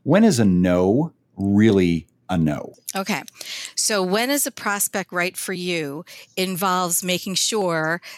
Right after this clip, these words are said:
Speaker 2: that you've identified what is an A-level prospect for you and what you don't want. Here's, this is a trick basket. People are, uh, are,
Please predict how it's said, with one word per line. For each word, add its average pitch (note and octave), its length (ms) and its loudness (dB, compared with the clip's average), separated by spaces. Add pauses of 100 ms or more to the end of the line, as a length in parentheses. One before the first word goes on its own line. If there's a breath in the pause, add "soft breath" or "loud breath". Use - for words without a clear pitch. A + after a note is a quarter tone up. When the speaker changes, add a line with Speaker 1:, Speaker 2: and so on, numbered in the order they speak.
(100)
Speaker 2:
that F3+ 180 -4
you've G3 360 -2
identified E3 1040 -2 (220 soft breath)
what F3+ 340 -2
is A#3+ 200 0
an G#3+ 180 -6
A-level F3+ 520 -2
prospect D#3+ 640 -4
for - 160 -6
you A#3 400 -2 (340 loud breath)
and F#3+ 240 -2
what G#3 200 0
you G#3 180 -2
don't F#3 460 -4 (120)
want. E3+ 460 -4 (380 loud breath)
Here's, B3+ 260 -2
this C4+ 240 -2
is A#3 100 -2
a - 40 -10
trick - 400 -4
basket. - 560 -6 (280 loud breath)
People A3+ 520 0
are, F3 500 -2
uh, D#3 400 -8 (420)
are, E3 320 -4